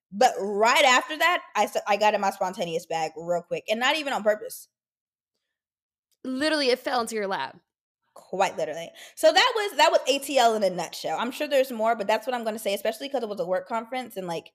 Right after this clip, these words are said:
Speaker 1: there's only so much I can say about a work conference on the internet. So, how was
Speaker 2: <laughs>
Speaker 1: Houston, moms?
Speaker 2: Girl, Houston, Houston was a movie. I kinda,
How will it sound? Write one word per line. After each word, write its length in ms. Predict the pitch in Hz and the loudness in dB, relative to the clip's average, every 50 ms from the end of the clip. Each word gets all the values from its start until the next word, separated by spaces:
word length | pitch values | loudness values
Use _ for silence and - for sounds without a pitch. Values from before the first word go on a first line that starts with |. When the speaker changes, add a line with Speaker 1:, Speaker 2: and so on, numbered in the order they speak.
| _ _ _ _ _ _ _ _ _ - | _ _ _ _ _ _ _ _ _ -6
Speaker 1:
there's 140 | 202 196 196 | -6 -2 0
only 220 | 233 247 254 220 | 0 0 0 0
so 140 | 220 - 208 | 0 0 0
much 200 | 196 190 185 190 | 0 0 -2 -4
I 20 | |
can 140 | 190 - 175 | -6 -12 -6
say 140 | - 180 170 | -4 -2 -2
about 180 | 170 160 165 165 | -2 -2 -4 -4
a 60 | 151 | -4
work 200 | 165 156 - - | -4 -4 -4 -4
conference 680 | - 160 151 - - 156 - _ - - - - - - _ _ _ | -6 -6 -6 -8 -12 -16 -16 _ -18 -18 -18 -18 -20 -20 _ _ _
on 440 | - 175 170 160 156 151 151 165 175 - _ _ _ _ | -6 -4 -2 -2 -4 -6 -8 -12 -16 -18 _ _ _ _
the 80 | 175 170 | -4 -4
internet. 300 | 147 151 143 127 - - _ _ | -4 -4 -6 -12 -14 -18 _ _
So, 360 | - - - 226 196 156 - - - - - - _ _ - | -6 0 2 2 2 2 0 -4 -14 -20 -20 -20 _ _ -10
how 180 | 349 - 349 480 | -4 -2 0 0
was 180 | 480 415 - - _ | 0 -2 -4 -8 _
Speaker 2:
<laughs> 60 | - | -8
Speaker 1:
Houston, 420 | 311 294 294 - - 214 165 156 | -6 -6 -6 -4 -2 -2 -2 -4
moms? 420 | 151 147 - 107 - 170 - - - _ _ _ _ _ _ _ _ _ _ _ _ _ _ _ _ _ _ 233 | -6 -12 -14 -16 -18 -18 -18 -18 -20 _ _ _ _ _ _ _ _ _ _ _ _ _ _ _ _ _ _ -8
Speaker 2:
Girl, 320 | 269 311 320 311 302 294 | -4 0 2 2 2 2
Houston, 480 | 302 294 302 339 392 440 - - - 508 508 508 508 523 523 523 523 539 _ _ _ _ _ _ _ _ _ _ | 0 -2 -4 -6 -6 -6 -6 -6 -6 -4 -4 -4 -4 -6 -8 -12 -14 -16 _ _ _ _ _ _ _ _ _ _
Houston 380 | - 466 587 640 - - 622 622 605 571 | -8 -8 -8 -8 -10 -10 -8 -6 -4 -4
was 100 | 453 370 | -2 -4
a 20 | 302 | -4
movie. 300 | 269 262 240 208 190 - | -4 -6 -6 -6 -6 -4
I 160 | - 233 285 | -4 -4 -4
kinda, 380 | - 359 403 427 453 403 403 | -4 -4 -2 -2 -2 -2 -4